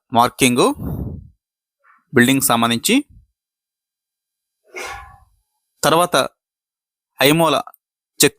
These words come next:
చేస్తున్నాము. ఈ ఐమూల పర్ఫెక్ట్‌గా వచ్చిన తర్వాతనే మార్కింగ్ చేయడమే జరుగుతుంది.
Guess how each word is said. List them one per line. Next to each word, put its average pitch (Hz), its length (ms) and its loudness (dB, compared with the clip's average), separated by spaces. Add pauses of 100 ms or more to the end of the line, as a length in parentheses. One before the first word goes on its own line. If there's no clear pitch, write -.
చేస్తున్నాము. 139 480 2 (640)
ఈ - 20 4 (680)
ఐమూల 175 220 2 (340)
పర్ఫెక్ట్‌గా 180 560 0
వచ్చిన 170 300 -2 (180)
తర్వాతనే 123 460 0 (2250)
మార్కింగ్ 135 380 0 (800)
చేయడమే 131 400 2
జరుగుతుంది. 123 420 0